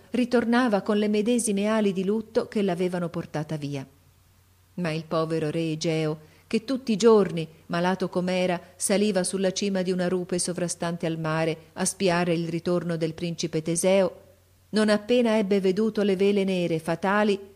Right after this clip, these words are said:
pensò che il figlio diletto, da lui tanto amato e di cui si sentiva tanto orgoglioso, fosse stato divorato dal Minotauro. Egli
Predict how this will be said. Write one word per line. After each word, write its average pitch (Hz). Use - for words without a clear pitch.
pensò 214
che 196
il 190
figlio 240
diletto, 165
da 175
lui 190
tanto 185
amato 180
e 190
di 170
cui 196
si 185
sentiva 175
tanto 180
orgoglioso, 214
fosse 247
stato 196
divorato 160
dal 151
Minotauro. 143
Egli 196